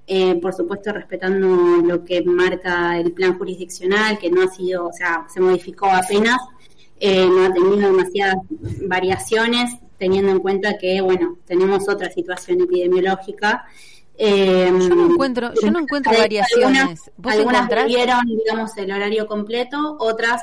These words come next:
Speaker 1: no se han podido adaptar al metro y medio, porque una de las condiciones, digamos, para poder volver a la jornada completa es que el grado estuviera debidamente, eh, co-, con la debida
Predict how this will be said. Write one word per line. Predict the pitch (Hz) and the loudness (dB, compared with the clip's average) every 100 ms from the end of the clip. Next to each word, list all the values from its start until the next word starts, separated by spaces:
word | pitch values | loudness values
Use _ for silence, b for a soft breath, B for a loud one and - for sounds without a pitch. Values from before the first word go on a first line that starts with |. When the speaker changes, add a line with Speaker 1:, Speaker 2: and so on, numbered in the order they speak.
| 233 | -6
Speaker 1:
no | 220 226 | -8 -8
se | - | -8
han | 226 214 | -8 -2
podido | 214 220 214 | 2 2 2
adaptar | 202 202 208 208 | 0 -2 -4 -2
al | 202 190 | 0 0
metro | 202 208 214 | -2 -2 -2
y | |
medio, | 233 269 254 175 | -2 0 0 -2
porque | 190 175 185 180 - b b b - - | -6 -6 -6 -6 -10 b b b -20 -4
una | 202 208 196 | 0 2 2
de | 190 | 2
las | 190 185 | 2 -2
condiciones, | - 196 190 190 214 214 214 196 | -2 0 0 0 0 0 0 -2
digamos, | 190 202 202 | -2 -2 -2
para | 196 185 180 | -4 -4 -4
poder | 185 190 190 190 | -4 -2 0 0
volver | 190 196 | 0 0
a | 196 | -2
la | 190 | -2
jornada | - 190 190 185 | -2 0 2 2
completa | 190 185 208 220 | 0 0 -2 -2
es | 208 - | -4 -6
que | - 190 208 220 - B B B - | -6 -4 -4 -6 -10 B B B -8
el | 196 185 | -2 0
grado | 208 208 202 | 2 2 2
estuviera | 196 190 185 196 196 190 185 180 175 165 - - | 0 -2 0 2 0 0 0 0 0 -2 -6 -8
debidamente, | 185 185 190 190 190 180 - 185 180 175 170 - 156 - | 0 2 2 2 0 -2 -4 -4 -2 0 0 -2 -6 -10
eh, | - 175 165 156 - - | -8 -4 -4 -6 -14 -16
co-, | - - | -14 -4
con | 190 | 0
la | 185 180 | 2 2
debida | 196 208 202 180 175 170 170 170 | 2 2 2 0 -2 -2 -2 -4